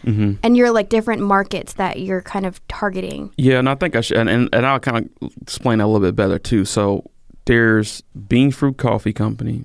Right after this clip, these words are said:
Speaker 1: which is what I started. That was, like, my brand. And then there's Thunderhead, which is another brand, which was basically under the umbrella of Mississippi Coffee Company. Okay. So with me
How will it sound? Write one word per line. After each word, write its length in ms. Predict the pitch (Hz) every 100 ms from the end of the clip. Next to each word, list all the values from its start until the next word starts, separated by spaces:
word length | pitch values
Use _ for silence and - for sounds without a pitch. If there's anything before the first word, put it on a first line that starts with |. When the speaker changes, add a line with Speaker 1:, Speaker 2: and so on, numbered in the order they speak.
| -
Speaker 1:
which 180 | 110 104
is 100 | 104
what 320 | 107 113 -
I 260 | 107 107 110 _
started. 440 | - - 95 90 98 _ _
That 160 | 104 113
was, 180 | 110 107
like, 260 | 107 -
my 180 | 107 107
brand. 500 | 98 104 101 104 107 - - - - -
And 200 | 104 95
then 560 | 110 113 110 107 104 - _ _
there's 560 | 101 110 107 104 98 - -
Thunderhead, 760 | 123 120 104 101 101 104 98 -
which 420 | 107 101 - -
is 160 | - 101
another 680 | 101 107 113 107 104 104 - - _ _
brand, 600 | 104 101 98 98 98 101 - - - _
which 340 | - 98 107 -
was 180 | 101 95
basically 420 | 113 110 117 110 -
under 220 | 113 110
the 120 | 104
umbrella 760 | 110 113 113 104 107 107 98 101 -
of 520 | 101 101 98 104 -
Mississippi 680 | 107 107 104 101 110 - 101
Coffee 360 | - 95 -
Company. 400 | - - - - - _ _ -
Okay. 320 | - 95 90 -
So 180 | - 117
with 200 | 104 101
me 560 | 113 135 143 135 123